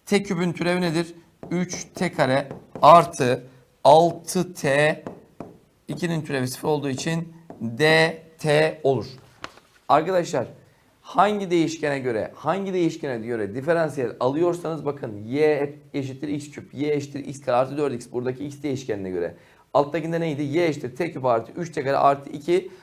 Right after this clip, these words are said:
Buna göre diferansiyel aldım. Bize integral alırken diferansiyelle alınmış halini verecek. Diferansiyellenmiş halini. Biz bu diferansiyellenmiş fonksiyonun tekrar integralini aldığımızda şu ilk halini,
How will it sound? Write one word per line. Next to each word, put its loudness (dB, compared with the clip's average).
Buna -2
göre -2
diferansiyel 2
aldım. 4
Bize 2
integral 2
alırken -2
diferansiyelle 0
alınmış 0
halini 2
verecek. -2
Diferansiyellenmiş 0
halini. -2
Biz -6
bu -6
diferansiyellenmiş 0
fonksiyonun -6
tekrar -2
integralini -2
aldığımızda 0
şu -16
ilk -6
halini, 0